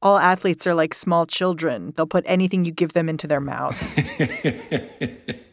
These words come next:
Speaker 2: Well, you know, there was actually a Times op-ed in twenty seventeen, I believe, from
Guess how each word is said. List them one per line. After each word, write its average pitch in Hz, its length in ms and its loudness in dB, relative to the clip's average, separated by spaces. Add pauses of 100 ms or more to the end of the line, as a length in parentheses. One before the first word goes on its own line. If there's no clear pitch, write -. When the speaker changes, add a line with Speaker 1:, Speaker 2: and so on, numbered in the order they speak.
(640)
Speaker 2:
Well, 220 240 4
you 208 140 4
know, 214 320 4
there 196 160 6
was 190 160 4
actually 180 600 2
a 127 180 4
Times 151 480 2
op-ed 120 560 2
in 113 240 0
twenty 127 200 -2
seventeen, 98 540 0
I 107 120 0
believe, 107 520 0
from 107 680 0